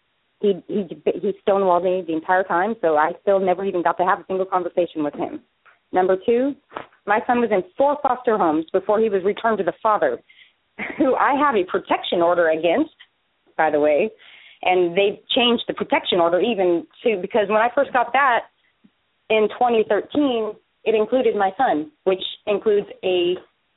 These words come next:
custody order with it. Well, they changed that, the county, so it didn't include him anymore. But what I was gonna say is, uh, my son was in four foster homes the entire time he was in their care for six months. The very last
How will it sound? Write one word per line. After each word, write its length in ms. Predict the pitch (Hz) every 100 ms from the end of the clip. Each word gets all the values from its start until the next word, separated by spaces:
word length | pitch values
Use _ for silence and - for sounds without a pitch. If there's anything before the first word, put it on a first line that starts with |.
| _ _ _ -
custody 440 | 294 320 302 202
order 220 | 160 156 165
with 160 | 254 220
it. 180 | - - _ _ _
Well, 200 | 175 170
they 160 | 170 190 220
changed 240 | 226 202
that, 240 | 202 214 -
the 80 | 165
county, 400 | - 170 165 170
so 80 | 160
it 160 | 147
didn't 220 | 151 147 147
include 320 | 147 165 147
him 120 | 151
anymore. 440 | 143 143 151 196 - -
But 300 | 233 196 - - _ _ _ _ _ _ _ _ _ - - -
what 100 | -
I 100 | 202
was 80 | 196
gonna 220 | 196 190 180
say 200 | 190 185
is, 240 | 180 170
uh, 240 | 170 151 156 - _ _ _ -
my 200 | 208 226
son 120 | 262
was 100 | 226 202
in 120 | 180
four 160 | 233 240
foster 320 | 247 - -
homes 260 | 202 123 143 _ _ _ -
the 60 |
entire 260 | 170 185 180
time 220 | 196 190
he 120 | 190
was 100 | 180
in 80 | 180
their 120 | 180
care 200 | 180 190
for 80 | 185 -
six 160 | 185 -
months. 240 | 180 - _ _ _ _ _ _ - - -
The 120 | 180
very 220 | 175 240 285
last 240 | 247 254